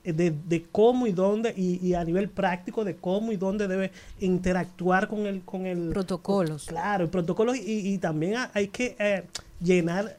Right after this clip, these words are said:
Speaker 1: a ese individuo de forma de adaptabilidad. O sea, un, y me excusan los policías que no sean así, pero hay muchos de los policías que no saben escribir, la mayoría. Entonces, ¿cómo tú le vas a pedir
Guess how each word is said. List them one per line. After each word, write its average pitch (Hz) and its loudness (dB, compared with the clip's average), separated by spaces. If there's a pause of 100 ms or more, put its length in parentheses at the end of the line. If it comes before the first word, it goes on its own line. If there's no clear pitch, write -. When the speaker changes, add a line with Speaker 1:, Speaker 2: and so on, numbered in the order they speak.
Speaker 1:
a 170 -4
ese 214 -2
individuo 196 2
de 165 0
forma 214 -2
de 214 -2
adaptabilidad. 180 -2 (200)
O - -20
sea, 170 -4
un, 269 0 (880)
y 156 -2
me 147 -4
excusan 202 -2
los 180 -2
policías 190 -2
que - -18
no 180 -8
sean 202 -10
así, 214 -8 (260)
pero 156 -6
hay 175 0
muchos 214 -2
de 240 -2
los 226 -4
policías 208 -8
que 165 -8
no 156 -6
saben 214 -8
escribir, 190 -8
la 143 -10
mayoría. 135 -18 (380)
Entonces, 185 -6 (140)
¿cómo 220 -2
tú 226 -6
le 214 0
vas 208 -2
a 208 -4
pedir 196 -2